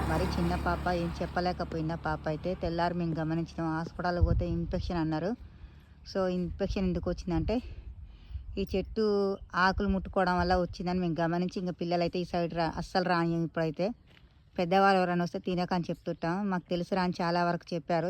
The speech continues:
తెలవని వాళ్ళకి చెప్తున్నా నేనైతే. పూలైతే బాగా గుత్తుల గుత్తులకే పూస్తాయి చూడండి. ఇది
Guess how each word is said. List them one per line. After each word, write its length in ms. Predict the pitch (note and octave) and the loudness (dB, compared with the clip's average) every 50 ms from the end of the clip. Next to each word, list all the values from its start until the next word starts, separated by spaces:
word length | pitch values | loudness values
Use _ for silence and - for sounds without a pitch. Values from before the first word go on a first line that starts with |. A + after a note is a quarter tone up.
| - - | 0 0
తెలవని 320 | F3 E3 E3+ F3 F3 F3+ F#3 | 0 2 2 4 4 4 4
వాళ్ళకి 240 | F#3 F#3 F#3 F3 D#3+ E3 | 4 2 2 2 0 -2
చెప్తున్నా 280 | D#3 - - F3 E3 D#3+ D#3+ | -2 -2 0 2 2 4 6
నేనైతే. 340 | D#3 D3+ D#3 D3 - E3+ F#3+ B3+ - - - - - - _ - - - - - - - - - | 6 4 4 2 0 0 -2 -2 -4 -8 -14 -20 -20 -20 _ -20 -20 -20 -20 -20 -20 -20 -8 -2
పూలైతే 360 | F#3+ F#3+ G3 F#3+ F3+ - G#3+ F#3+ D#3+ E3 | 2 4 4 4 4 4 2 2 4 4
బాగా 280 | D#3 D3 D#3+ F3+ F3+ F#3 E3+ D#3 | 4 4 4 4 4 4 4 2
గుత్తుల 260 | F3 - - E3+ F3+ E3+ D#3+ | 0 0 2 2 2 2 2
గుత్తులకే 360 | F3 - - F3+ F3 - F#3+ E3 - | 2 0 0 0 0 2 0 0 0
పూస్తాయి 320 | E3+ D#3+ - E3 D#3+ - - | -2 -4 -2 -4 -4 -2 0
చూడండి. 340 | E3 E3 E3 E3 E3 F3 G3+ - - - - - - - - - - - _ - - - - - - - - - - - - - - - _ - _ _ _ _ _ - - - - - - | 2 2 2 2 2 0 -2 -6 -10 -20 -20 -20 -20 -20 -20 -20 -20 -20 _ -20 -20 -20 -20 -20 -20 -20 -20 -20 -20 -20 -20 -20 -20 -20 _ -20 _ _ _ _ _ -20 -20 -20 -12 -8 -4
ఇది 100 | E3+ D#3+ | -2 2